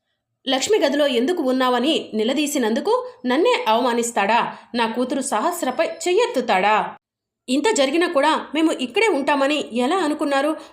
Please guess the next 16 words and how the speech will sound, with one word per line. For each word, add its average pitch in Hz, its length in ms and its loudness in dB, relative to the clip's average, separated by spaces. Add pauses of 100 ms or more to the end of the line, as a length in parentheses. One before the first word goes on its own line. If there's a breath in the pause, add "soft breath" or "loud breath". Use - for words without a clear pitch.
ఒక్క 226 240 0
క్షణం 302 360 -2
కూడా 285 220 0
ఉండము" 254 500 0
అని 302 160 -2
పద్మాక్షి 233 840 -2
గడప 226 180 0
దాటబోతూ 220 560 0
ఉంటే, 240 480 0 (240 loud breath)
"ఆగత్తా, 240 640 2 (1000)
నన్ను 294 320 2
అర్థం 247 400 2
చేసుకుంటారనుకున్నాను, 254 1080 0 (220)
అపార్థం 254 540 0
చేసుకొని 247 400 0
వెళ్ళిపోతారనుకోలేదు" 247 1600 0